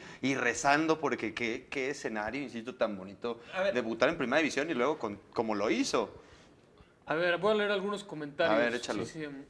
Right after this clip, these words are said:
Speaker 3: eh, "Ya es el segundo canterano que debuta con victoria contra, versus nuestros hijos de San Luis junto con el Guamerucito".
Speaker 1: Es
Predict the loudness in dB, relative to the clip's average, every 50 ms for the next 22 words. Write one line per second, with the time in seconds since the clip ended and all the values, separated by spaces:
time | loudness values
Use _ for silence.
0 | -20 -20 -20 -18 -14 -12 -10 -8 -8 -8 -8 -8 -8 -6 -6 -8 -8 -10 -14 -18
1 | -20 -20 -20 -20 -20 -20 -20 _ _ _ -20 -20 -20 -20 _ _ _ _ _ _
2 | _ _ -2 -2 0 0 0 -2 -2 -2 -2 -4 -4 -2 -2 -2 0 0 0 0
3 | 0 -2 -2 -2 -2 -2 -2 -4 -2 -4 -4 -4 -4 -6 -6 -8 -10 -10 -6 -2
4 | 0 0 0 0 0 0 0 0 0 -2 -8 -20 -20 -20 -16 -12 -12 -12 -10 -10
5 | -12 -12 -12 -6 0 2 2 2 0 -4 -10 -8 -6 -6 -6 -6 -8 -8 -6 -6
6 | -6 -4 -4 -4 -4 -4 -6 -6 -6 -4 -4 -4 -4 -4 -6 -8 -12 -12 -12 -10
7 | -10 -8 -8 -8 -8 -6 -4 -4 -4 -4 -6 -10 -10 -8 -8 -8 -8 -6 -8 -10
8 | -10 -10 -16 -20